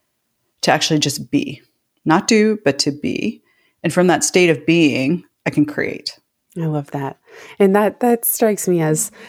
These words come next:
Speaker 2: so much of how you define onlyness as well. And the real gift you
Speaker 1: Mm.
Speaker 2: bring to this conversation is that it's so much less about creating some perfect personal brand that you present to the world. It's,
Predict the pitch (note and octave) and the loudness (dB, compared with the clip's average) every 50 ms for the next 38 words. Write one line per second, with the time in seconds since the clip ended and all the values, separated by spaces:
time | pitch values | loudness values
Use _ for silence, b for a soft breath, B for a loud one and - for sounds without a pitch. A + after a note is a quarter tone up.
0 | B B B - - - G#3 G3 G3 F#3 F3+ F3 D#3+ E3+ D#3 C#3+ D#3 E3 D3 D3 | B B B -6 -2 0 2 2 2 2 0 0 0 0 0 0 0 -2 -2 -2
1 | C#3+ D3 D#3+ E3+ E3+ E3+ D#3+ D3+ D3 - D3+ C#3+ D3 C#3 - - D#3 D3+ D3 D3 | -2 0 2 2 4 4 2 2 0 0 0 0 0 0 0 0 0 2 2 2
2 | C#3+ C#3+ C#3 C3+ C#3+ D3 - - E3+ D#3 D3 C#3 C#3+ D3+ C#3 C#3 C#3 C#3 C#3 C#3+ | 2 2 2 0 0 -4 -2 -2 -2 -2 0 0 0 0 2 2 0 -2 -2 -4
3 | - b b b b b b b b b F3+ F3 E3+ E3 D#3+ C#3+ D3+ F3 E3 D#3 | -8 b b b b b b b b b 2 4 4 4 4 2 2 2 2 0
4 | B2+ - - D#3 E3 F3+ F#3+ F3 D#3+ C#3+ C#3+ C#3 C#3+ D#3 D3+ D#3 F3+ F3+ F3 E3+ | 0 2 4 4 6 6 6 4 4 4 4 4 4 2 2 2 2 0 0 0
5 | - - F#3 E3 F3 E3+ - F3+ F3 D#3+ - F#3 F3 D3 F#3 F3 - G#3+ A3 A3+ | 0 0 2 2 0 0 0 0 0 2 2 0 2 2 0 0 0 0 0 0
6 | - - - - D#4 D#4+ D4+ A3 - - C#3+ C#3+ C#3+ C3 C3 - - B2+ C3 C3 | -2 -2 0 2 4 4 4 2 0 -2 -2 0 0 0 -2 -2 -6 -4 -2 -2
7 | B2+ B2+ B2+ - - - _ _ _ _ _ _ - - - F#3+ F#3 F3 E3 D#3+ | -2 -2 -2 -4 -8 -12 _ _ _ _ _ _ -8 -2 0 2 4 4 4 6
8 | E3+ E3+ E3 D#3+ E3 - - D3+ D3 D3 D3 - - D#3+ D#3 D#3 - D#3 D3+ - | 6 4 4 2 0 0 0 0 0 0 -2 -4 -2 -2 -2 0 -2 -4 -6 -6
9 | - - - D3+ D3+ - E3 D#3 D3 C3 - C#3+ D3 D3+ D3 D3 D3 D3+ D3 - | -10 -4 -2 -2 -2 0 0 -2 -2 0 0 0 2 2 2 2 2 0 0 -2
10 | D#3 D3+ C#3+ - - D#3 B2 D3 C#3+ - - - D#3+ D3+ C3+ C#3 C#3 C3+ C3 C3+ | -2 -4 -4 -4 -4 -2 -2 -2 -2 -2 -2 -2 -4 -2 0 0 0 2 2 0
11 | C#3 - - F3+ E3 E3 - - - | -2 -4 -6 -6 -6 -6 -10 -14 -16